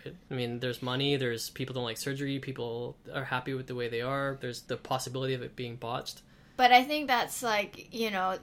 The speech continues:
Speaker 2: the, there are a lot of people that aren't happy with the way they look, but there is still, you know, certain values kind of in our society that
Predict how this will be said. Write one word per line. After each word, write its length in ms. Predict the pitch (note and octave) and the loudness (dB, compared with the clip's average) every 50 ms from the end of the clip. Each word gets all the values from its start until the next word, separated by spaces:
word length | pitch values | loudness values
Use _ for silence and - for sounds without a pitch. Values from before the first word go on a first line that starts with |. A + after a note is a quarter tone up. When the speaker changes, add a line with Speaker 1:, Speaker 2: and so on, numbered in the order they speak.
| F#3+ F#3 - | -10 -10 -4
Speaker 2:
the, 640 | G3+ G#3 G3+ G3 G3+ G3 G3 G3 F#3+ F#3 F#3 F#3+ - - - - - - - - - - - - | 0 2 2 2 4 2 2 2 4 4 4 4 2 0 -8 -20 -20 -20 -20 -20 -20 -20 -16 -6
there 160 | A3 A#3 A3+ | 0 2 4
are 100 | A3 A3+ | 6 6
a 60 | A#3 A#3 | 6 6
lot 220 | A3 G#3+ A#3 C#4 | 6 6 6 6
of 80 | D#4 - | 4 0
people 240 | C#4 A#3 G#3+ G#3 | -2 -2 -2 -2
that 200 | G3+ G3 F#3+ - - | 0 0 -2 -2 0
aren't 240 | F#3 F#3 A#3+ - F4 | 0 0 0 0 -2
happy 340 | - F4 D#4+ C#4+ - A#3 G3+ | -2 -4 -4 -4 -4 -4 -4
with 200 | G3 G#3+ G3+ G3+ | -4 -6 -6 -6
the 120 | G3 G3 - - - D3+ | -8 -8 -8 -10 -14 -8
way 220 | F#3+ G3 F#3 F#3 | -4 -2 -2 -2
they 380 | F3+ F3 F#3+ F3+ F3 F3 E3+ - | -2 -2 -2 -2 0 0 -2 -4
look, 200 | - F#3 F#3+ F#3+ - - | -4 -4 -6 -6 -4 -4
but 160 | G#3 G#3 G#3 | -4 -2 0
there 160 | G#3 G3+ G#3 | 0 0 0
is 120 | G#3+ A3 - | 0 -2 -4
still, 340 | - - A#3 A3+ A3+ A3+ A3 A3+ A3 - | -2 0 0 2 2 0 -2 -4 -8 -8
you 140 | A3+ G3+ | -8 -6
know, 60 | G3 G3+ | -6 -6
certain 340 | G3 - G#3+ G3+ G3+ G3 | -6 -6 -6 -4 -4 -6
values 540 | F3 - - F#3 F#3+ G3 G3+ G3 F#3+ F#3+ F#3+ | -4 -2 0 0 0 0 -2 -4 -6 -6 -8
kind 300 | - - B3 F#3+ G3 F#3 | -8 -6 -6 -4 -2 -2
of 140 | F#3 F#3 E3+ D#3+ - - - - - | -2 -4 -4 -6 -12 -14 -14 -16 -6
in 360 | - F#3+ G3 F#3 F3+ F3 G3 G3 - - - - - - - - | -2 -2 -2 -2 -4 -6 -10 -12 -12 -18 -18 -18 -20 -20 -10 -4
our 140 | G#3 G#3 G3+ | -4 -4 -2
society 680 | G3+ G#3 G3+ - G3+ F3+ F#3 F#3 F#3 F#3 F3 F#3 F#3 F3+ | -4 -6 -8 -4 0 2 4 4 4 2 0 -2 -4 -2
that 400 | F3 F3+ E3 E3 F3 F3 E3 | -2 -2 -2 0 0 -2 -4